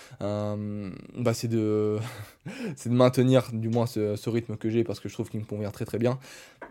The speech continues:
Et il me permet de, il me permet d'évoluer, d'évoluer correctement.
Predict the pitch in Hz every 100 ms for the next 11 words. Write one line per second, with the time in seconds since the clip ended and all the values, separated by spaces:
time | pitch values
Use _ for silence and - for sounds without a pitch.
0 | 185 _ _ _ _ _ - - 123 120
1 | 117 117 110 104 101 104 107 113 110 104
2 | 107 98 90 107 110 110 98 _ 98 95
3 | 107 107